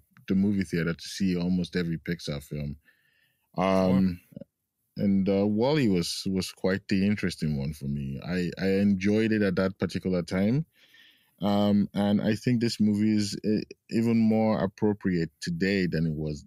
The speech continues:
Speaker 1: then. So it's like, this movie is aging very, very well.
Speaker 2: Yeah,
Speaker 1: That's
Speaker 2: yeah.
Speaker 1: my take on it.
Speaker 2: Right. I mean, it's,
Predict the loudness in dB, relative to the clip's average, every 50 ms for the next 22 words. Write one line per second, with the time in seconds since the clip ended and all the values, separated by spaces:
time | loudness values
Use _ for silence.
0 | -10 -8 -8 -8 -8 -12 -14 -16 -16 -16 -12 -8 -6 -6 -6 -6 -6 -6 -8 -8
1 | -6 -6 -6 -6 -6 -8 -8 -2 0 0 2 2 2 0 0 -2 -4 -6 -6 -4
2 | -4 -4 -4 -4 -6 -6 -8 -8 -10 -10 -10 -10 -12 -12 -14 -16 -18 -18 -20 -20
3 | -20 -18 -18 -18 -20 -20 _ _ _ _ _ _ _ _ _ _ _ _ _ _
4 | _ _ _ _ _ -2 0 2 2 2 2 0 -2 -6 -2 0 0 0 0 0
5 | -4 -8 -12 -14 -14 -14 -12 -12 -14 -14 -16 _ _ _ _ _ _ _ _ _
6 | _ _ _ _ _ -4 -4 -2 -4 -6 -12 _ _ _ _ _ _ _ _ _
7 | _ _ _ 2 4 4 4 4 2 0 0 -2